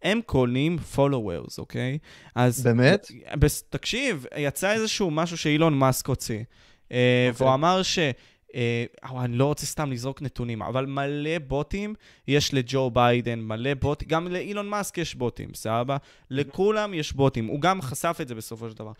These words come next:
Speaker 1: אה, אז,
Speaker 2: כן.
Speaker 1: כאילו, גם באינסטגרם, דמיינו את האנשים, אתה יודע מה, יש דבר, יש בן אדם כזה שאני מכיר, שהוא קנה
Speaker 2: Mhm.
Speaker 1: בטיקטוק סאבים וכל מיני כאלה, אבל אף אחד לא יגיד כלום. אבל בפועל זה סטנדרט,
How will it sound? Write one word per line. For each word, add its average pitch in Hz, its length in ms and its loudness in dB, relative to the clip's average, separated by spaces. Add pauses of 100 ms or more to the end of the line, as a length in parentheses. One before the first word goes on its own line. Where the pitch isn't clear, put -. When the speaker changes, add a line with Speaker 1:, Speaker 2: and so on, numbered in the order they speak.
(260)
Speaker 1:
אה, - 60 -18 (200)
אז, 113 260 0
Speaker 2:
כן. - 420 -20
Speaker 1:
כאילו, 208 200 -6
גם 254 180 0
באינסטגרם, 226 680 -6 (420)
דמיינו 175 420 2
את 262 100 -6
האנשים, 185 380 -4
אתה 139 120 0
יודע 190 120 4
מה, 175 100 2 (300)
יש 151 140 4
דבר, 143 260 8
יש 160 160 2
בן 143 140 2
אדם 127 240 0
כזה 160 220 -2
שאני 110 200 -6
מכיר, 143 400 -4 (260)
שהוא - 220 -2
קנה 151 240 0
Speaker 2:
Mhm. - 20 -2
Speaker 1:
בטיקטוק 196 680 -2 (480)
סאבים 214 600 0
וכל 175 180 -4
מיני 202 160 -8
כאלה, 196 200 -8
אבל 202 280 -4
אף 220 100 -8
אחד 226 100 -6
לא 226 140 0
יגיד 226 180 -8
כלום. 254 400 -10 (500)
אבל 180 320 0
בפועל 233 720 -2
זה 156 220 -8
סטנדרט, 214 920 -4